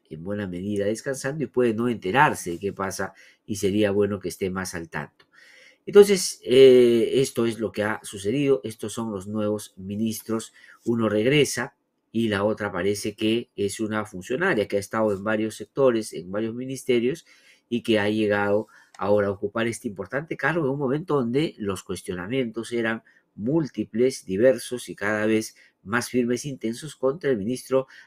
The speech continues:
Alencastre. Siendo una persona conocedora del tema,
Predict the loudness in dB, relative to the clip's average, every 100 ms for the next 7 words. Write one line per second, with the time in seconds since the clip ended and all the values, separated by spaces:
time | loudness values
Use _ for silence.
0 | -2 0 0 0 0 0 -2 -10 -14 -14
1 | _ _ _ -4 -2 0 -2 -2 -4 -2
2 | -4 -4 -8 -6 -2 4 6 6 0 -2
3 | 0 0 0 -6